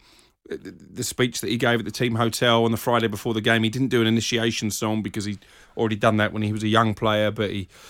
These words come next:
spoke actually about how nervous he was about his second debut, and he admitted that after the game. That's not something you would associate normally with Ronaldo, but Lee Grant also spoke about the lift that it had given the dressing room. He,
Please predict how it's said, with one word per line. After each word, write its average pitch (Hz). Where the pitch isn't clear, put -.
spoke 160
actually 123
about 117
how 117
nervous 143
he 120
was 101
about 117
his 113
second 110
debut, 110
and 117
he 117
admitted 135
that 120
after 120
the 117
game. 113
That's 117
not 123
something 120
you 113
would 107
associate 113
normally 117
with 127
Ronaldo, 117
but 120
Lee 127
Grant 120
also 127
spoke 131
about 107
the 104
lift 120
that 110
it 110
had 110
given 113
the 107
dressing 117
room. 113
He, -